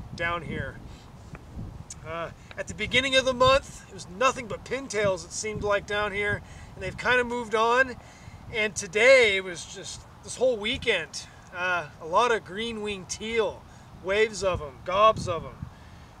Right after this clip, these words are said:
Uh, a lot of big ducks too, but they kind of evaded us as well. Uh, we're right before a giant cold front that's supposed to move in and close down November and say hello to December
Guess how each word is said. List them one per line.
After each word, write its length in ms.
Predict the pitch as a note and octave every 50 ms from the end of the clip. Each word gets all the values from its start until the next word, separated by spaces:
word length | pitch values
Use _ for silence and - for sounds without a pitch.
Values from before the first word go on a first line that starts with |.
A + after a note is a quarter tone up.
| - -
Uh, 120 | E3 E3 E3+
a 20 |
lot 180 | F3+ G#3+ B3 A#3
of 120 | G3+ D3+
big 180 | - C#4 A3+ G3
ducks 300 | B3+ A#3+ A3+ - - -
too, 400 | - A3 C4 C#4 C4+ B3+ A#3 G#3
but 240 | G3 G3 G3 F#3
they 80 | F#3+ G3
kind 240 | - - A3 B3+ B3+
of 80 | A#3+
evaded 480 | A#3 G3+ D#3+ F3+ G#3 A3+ A#3 A3+ G#3+ F#3
us 240 | F#3 F3+ D#3+ - F#3+
as 120 | E3 C#3+
well. 460 | D#3 E3 G3 G#3+ G#3 F#3+ F3+ F3 D3+ - - - - - - - - - - - - - - -
Uh, 240 | E3 F3 F3 F3 F3 F3
we're 260 | F3+ G3 G#3 G3 - - - -
right 240 | - A#3 C4 C4 -
before 680 | B3 - - - B3 B3+ B3+ C4 C4+ C#4 C4 A#3+ A3+ G#3+
a 60 | G3 F#3+
giant 800 | C#3+ - - G#3 A3+ B3 B3+ B3 A#3 G3+ F#3 - - - - - - - - - - - -
cold 340 | - - G#3 A#3+ B3+ B3+ A3+
front 320 | - - A3 A3 G#3+ -
that's 140 | F3+ - -
supposed 360 | - - - A#3 A#3+ - -
to 80 | - A#3
move 300 | A3 A3 A3+ A3+ G3+ G3
in 360 | A3+ A#3 B3 A#3+ A3 G3+ E3 D3 - - - - - - - -
and 100 | E3 -
close 400 | - - A3+ A3+ A#3 A3 G3 F3
down 260 | A3+ A3+ A3+ A3+ A3+
November 540 | A3 G3 F3+ G#3 A3 A#3 A3+ A#3+ B3 A#3 A3
and 220 | F#3+ F3+ E3 D3
say 260 | - - A3 A3+ A3+
hello 380 | F#3 F#3+ G3+ G3+ A3 A#3 A#3+ A#3+
to 120 | A3+ A3
December 680 | G3+ F3+ F#3+ F3+ - A3+ A#3+ B3+ B3 A3 G#3+ G#3 F3+